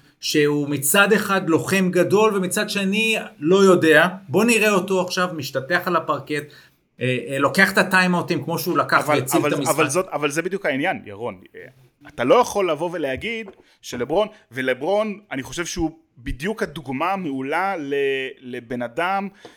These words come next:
Speaker 2: שמאוד חשובה לו התדמית, ומאוד חשוב לו להיות מאוד מאוד נקי, ולא לעשות דברים שהם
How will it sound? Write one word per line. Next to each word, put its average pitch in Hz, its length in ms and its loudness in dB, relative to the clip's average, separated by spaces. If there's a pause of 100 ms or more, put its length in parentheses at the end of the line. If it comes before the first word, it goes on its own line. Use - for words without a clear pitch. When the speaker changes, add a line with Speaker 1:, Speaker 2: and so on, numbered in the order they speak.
(160)
Speaker 2:
שמאוד 165 840 0
חשובה 151 540 -6
לו 151 140 -6
התדמית, 139 880 -6 (340)
ומאוד 156 640 -2
חשוב 165 420 -8
לו 165 80 -2
להיות 156 260 -6
מאוד 151 260 -8
מאוד 151 200 -6
נקי, 139 640 -6
ולא 147 220 -2
לעשות 156 280 -4
דברים 147 480 -8
שהם 143 460 -8